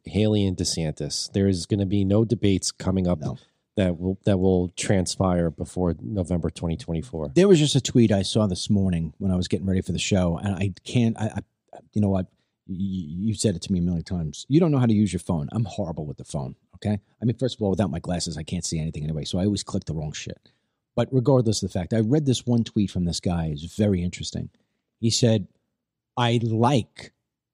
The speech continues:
Speaker 2: what President Biden has done for the country. I voted for him.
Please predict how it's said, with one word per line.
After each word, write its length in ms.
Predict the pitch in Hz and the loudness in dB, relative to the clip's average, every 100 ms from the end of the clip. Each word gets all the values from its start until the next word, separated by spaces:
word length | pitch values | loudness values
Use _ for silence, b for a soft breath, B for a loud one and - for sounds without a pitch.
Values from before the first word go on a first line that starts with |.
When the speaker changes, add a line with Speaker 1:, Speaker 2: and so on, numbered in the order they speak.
| _ | _
Speaker 2:
what 200 | 101 90 | -8 -4
President 440 | - 120 117 113 101 | 2 4 4 2 2
Biden 280 | 98 90 87 | 0 -2 -4
has 200 | 95 - | -6 -4
done 160 | 92 | -6
for 100 | - | -6
the 80 | 80 | -8
country. 460 | - 82 - 76 - _ _ _ _ _ | -8 -8 -10 -16 -18 _ _ _ _ _
I 100 | 107 98 | -2 -2
voted 460 | 87 127 147 101 | 4 6 6 2
for 220 | - 95 | -4 -10
him. 280 | - 82 78 | -8 -10 -10